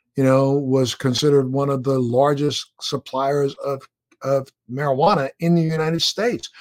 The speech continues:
A lot of people don't know that. So Kentucky, Tennessee,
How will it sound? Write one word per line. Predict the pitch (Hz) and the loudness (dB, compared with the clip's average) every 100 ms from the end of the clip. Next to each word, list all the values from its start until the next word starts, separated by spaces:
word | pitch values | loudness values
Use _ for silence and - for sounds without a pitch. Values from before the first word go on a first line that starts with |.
| - - | -20 -4
A | |
lot | 156 | -2
of | 175 | 2
people | 190 170 | 4 4
don't | 156 | 0
know | 202 | -2
that. | 226 113 - | -2 -4 -2
So | 131 127 _ _ - | -2 -2 _ _ -4
Kentucky, | 131 160 202 208 196 180 143 | -4 0 0 2 4 4 2
Tennessee, | 160 160 - 180 185 180 170 156 | -4 -2 0 2 4 6 6 4